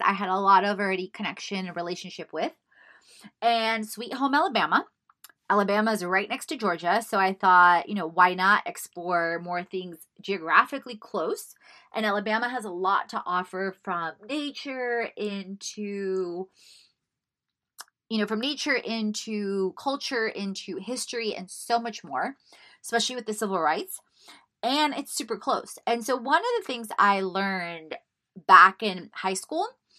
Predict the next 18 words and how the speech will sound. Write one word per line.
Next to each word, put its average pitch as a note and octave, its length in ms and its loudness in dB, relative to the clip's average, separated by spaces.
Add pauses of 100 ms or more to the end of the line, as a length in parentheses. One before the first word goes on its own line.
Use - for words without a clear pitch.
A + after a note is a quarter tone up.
(300)
was A3+ 260 4
my A3+ 140 2
mom B3 320 6
and F4 100 0
I G#3+ 140 4
had G#3 200 -4
this - 160 -6
epiphany F#3+ 580 -6
where E3 180 -6
we E3 180 -8
realized F3 560 0
we F#3 80 -8
had F#3+ 160 -8
done F3+ 220 -6 (100)
all F#3 180 4
this A#3+ 200 -6
international E3+ 600 -4
travel F3+ 540 0